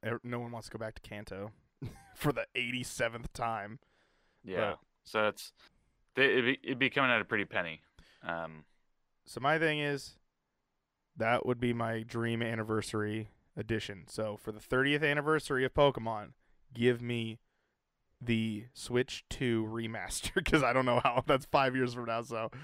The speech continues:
Speaker 2: Yeah,
Speaker 1: we'll
Speaker 2: it'll
Speaker 1: see
Speaker 2: be,
Speaker 1: what
Speaker 2: it'll
Speaker 1: happens there.
Speaker 2: probably be on the Switch too,
Speaker 1: But,
Speaker 2: bro.
Speaker 1: yeah, but in twenty twenty-five, when they decide to do that,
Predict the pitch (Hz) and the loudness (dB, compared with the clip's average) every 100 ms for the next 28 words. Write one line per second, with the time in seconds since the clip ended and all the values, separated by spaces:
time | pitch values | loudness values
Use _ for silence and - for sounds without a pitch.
0 | - 127 104 95 131 147 139 131 127 120 | 0 4 6 8 10 10 10 10 10 4
1 | 123 147 123 120 101 - 117 98 - 101 | 2 4 6 6 4 2 0 0 -2 -4
2 | 92 147 78 80 113 131 104 120 143 143 | 2 4 4 0 2 2 2 4 8 8
3 | 127 - 180 196 185 185 180 175 165 123 | 6 4 4 4 2 2 2 6 6 6
4 | 110 - _ _ - 120 120 120 120 - | 0 -8 _ _ -4 0 2 2 0 6
5 | 156 170 165 156 165 131 110 104 | 8 8 6 2 2 2 0 -6